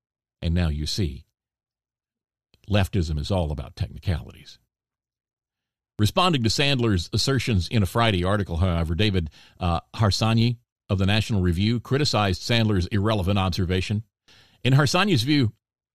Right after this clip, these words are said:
arguing that Biden didn't ban fracking because he can only do so on federal land is,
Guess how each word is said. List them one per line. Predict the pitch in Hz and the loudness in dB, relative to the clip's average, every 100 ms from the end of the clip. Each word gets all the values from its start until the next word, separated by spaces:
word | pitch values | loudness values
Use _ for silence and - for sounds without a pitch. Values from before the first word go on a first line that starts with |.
| _ _ - | _ _ -2
arguing | 143 165 156 147 120 | 0 2 2 2 2
that | 107 98 | 2 2
Biden | 123 131 110 | 2 4 4
didn't | 127 120 | 4 2
ban | 95 123 107 | 2 0 2
fracking | 127 131 123 | 0 2 2
because | 101 117 92 | 4 2 2
he | 104 | 0
can | 110 | 2
only | 110 110 | 2 2
do | 95 117 | 2 2
so | 123 104 | 2 0
on | 85 | 0
federal | 127 117 101 | 0 0 0
land | 104 123 107 | 0 0 2
is, | 107 92 - | 2 0 -4